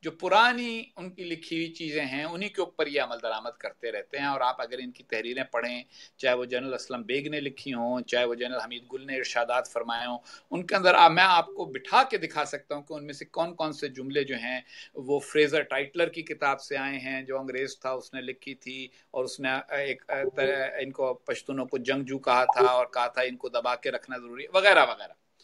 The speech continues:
तो ये हथकंडे तो सारे इस्तेमाल होंगे।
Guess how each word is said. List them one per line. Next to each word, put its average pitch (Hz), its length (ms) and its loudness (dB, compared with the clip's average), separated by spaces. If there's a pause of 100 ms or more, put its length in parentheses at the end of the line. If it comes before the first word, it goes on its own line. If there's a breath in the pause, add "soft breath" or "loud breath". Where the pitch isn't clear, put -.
(520 loud breath)
तो 226 80 -2
ये 269 380 4
हथकंडे 202 520 2
तो 226 120 -4
सारे 156 260 0
इस्तेमाल 127 440 -4 (120)
होंगे। 95 340 -20